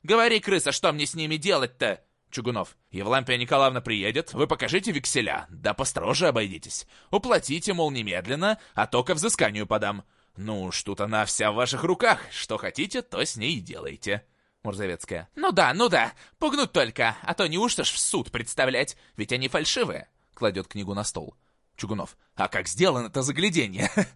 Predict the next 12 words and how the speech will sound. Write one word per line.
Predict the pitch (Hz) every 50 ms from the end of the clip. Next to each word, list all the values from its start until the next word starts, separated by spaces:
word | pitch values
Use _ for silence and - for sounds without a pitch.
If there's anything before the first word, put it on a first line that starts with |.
| 247
<laughs> | 302 320 320 294 254 214 -
Представить | - 117 120 - - - 117 127 139 151 143
бы | 131 143 127
их | 120
завтра | 120 143 139 - - 120
к | 113 -
мировому, | 131 117 107 110 113 113 165 202 175 123 107 - - - _ _ -
к | -
вечеру | 117 131 147 - - 175 139 123
исполнительный | - - 139 135 156 165 151 - 131 127 127 123
лист | 131 135 117 98
готов. | 95 - - - 92 90